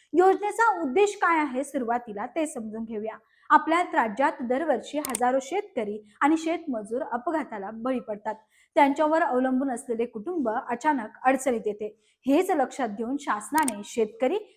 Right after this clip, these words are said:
व शेतमजुरांच्या कुटुंबाला आर्थिक सुरक्षा देण्यासाठी ही योजना सुरू केली आहे.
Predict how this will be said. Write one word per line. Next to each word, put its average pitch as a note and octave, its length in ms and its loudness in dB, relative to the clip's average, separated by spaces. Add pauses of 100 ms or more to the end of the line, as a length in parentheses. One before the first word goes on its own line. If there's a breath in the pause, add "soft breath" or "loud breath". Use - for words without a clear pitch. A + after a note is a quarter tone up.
(140 loud breath)
व F#4 80 2
शेतमजुरांच्या E4 880 0
कुटुंबाला D4 560 -2
आर्थिक B3 580 0
सुरक्षा C#4+ 460 0
देण्यासाठी A3+ 640 -8 (380)
ही E4+ 200 2
योजना G#3+ 420 -4
सुरू G#3+ 260 -12
केली B3 480 -4
आहे. G#3 320 -6